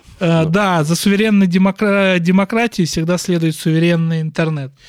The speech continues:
Speaker 1: Ну, кстати, если мы откроем стратегию, э, развития информационного общества две тысячи семнадцатого-две тысячи тридцатого года, которая была, э, принята в две тысячи семнадцатом году, соответственно, и до две тысячи тридцатого будет, м, до две тысячи тридцатого предлагает те направления,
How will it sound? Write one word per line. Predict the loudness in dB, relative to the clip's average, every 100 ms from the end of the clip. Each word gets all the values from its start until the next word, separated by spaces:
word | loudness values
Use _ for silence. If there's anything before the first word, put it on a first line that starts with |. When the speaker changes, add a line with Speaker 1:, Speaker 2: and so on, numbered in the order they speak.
| -20 -8 -4
Speaker 1:
Ну, |
кстати, | 0 2 2 0
если | 0
мы | 0
откроем | 0 0 -2
стратегию, | -2 -4 -2 -2 0 0 0 -2
э, | -2 0 0 -2
развития | -2 -2 -4
информационного | -4 -4 -2 0 0
общества | -2 -4 -6
две | -4
тысячи | -4 -4 -2
семнадцатого-две | -2 -2 -8 -10
тысячи | -10 -8 -8
тридцатого | -6 -6 -6 -6
года, | -2 -2 -2 -6 -10
которая | -6 -2 0
была, | 2 2 2 -2 -6
э, | -6 -4 -6 -8
принята | -2 0 0 0 -2
в | -4
две | -8
тысячи | -8 -4
семнадцатом | -4 -4 -6 -4
году, | -2 0
соответственно, | -2 -2 -4 -4 -4 -2 -4
и | -6 -16 -10
до | -6 -4
две | -4
тысячи | -8 -8
тридцатого | -6 -4 -4 -4 -4
будет, | -2 -4 -6 _ -20 _ _ _ _ _ _ _ _
м, | -2 -2
до | -2
две | -4
тысячи | -4 -6
тридцатого | -2 -2 0 -2
предлагает | -2 -2 -2 -2
те | 0
направления, | 0 0 -2 -2 0 0 -2